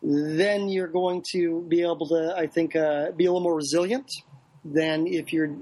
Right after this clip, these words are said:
if you just insist on sticking it out on your own.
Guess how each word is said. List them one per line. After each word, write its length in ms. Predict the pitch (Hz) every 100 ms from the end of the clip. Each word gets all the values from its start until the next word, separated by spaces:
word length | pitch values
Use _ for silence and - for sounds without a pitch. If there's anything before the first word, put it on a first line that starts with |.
| -
if 260 | 175 143 -
you 80 | 147
just 240 | 165 -
insist 440 | 151 - 190 - 175
on 380 | 156 151 160 - - - - - - - _ -
sticking 340 | - 202 185
it 60 | 185
out 220 | 180 175
on 120 | 165
your 200 | 170 165
own. 240 | 156 135